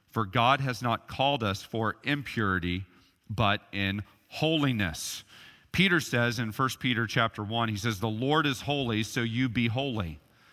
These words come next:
So it's in that affection for a holy God, affection for Christ who is holy, that you desire to walk in holiness in all of your conduct. Let me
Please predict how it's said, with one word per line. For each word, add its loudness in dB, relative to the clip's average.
So 2
it's 0
in 0
that 2
affection 0
for 0
a 2
holy 0
God, 4
affection 0
for 0
Christ 4
who 0
is 0
holy, 0
that 2
you 2
desire 4
to -2
walk 2
in -2
holiness 0
in -2
all 2
of 0
your 0
conduct. -2
Let -2
me 0